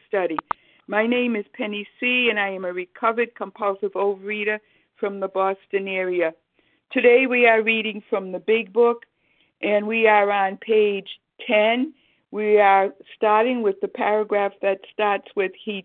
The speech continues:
talked for hours." We're going to read two paragraphs ending with, "Came back again," and we will be commenting on both paragraphs.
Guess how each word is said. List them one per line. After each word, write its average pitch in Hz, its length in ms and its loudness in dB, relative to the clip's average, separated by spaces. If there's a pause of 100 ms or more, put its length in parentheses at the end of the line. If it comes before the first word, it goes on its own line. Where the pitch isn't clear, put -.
(140)
talked 220 460 -2 (160)
for 208 120 -2 (120)
hours." 202 480 2 (520)
We're 226 120 -6
going 240 320 2
to 254 100 -4
read 220 260 -4 (160)
two 311 300 0
paragraphs 196 720 0 (120)
ending 220 540 -4
with, 190 260 0 (460)
"Came 226 360 -4
back 202 480 0
again," 170 720 -4
and 175 140 -4
we 190 100 -6
will 185 260 -4
be 180 140 -18 (100)
commenting 202 840 -4
on 180 180 -4
both 196 360 0 (460)
paragraphs. 175 720 -4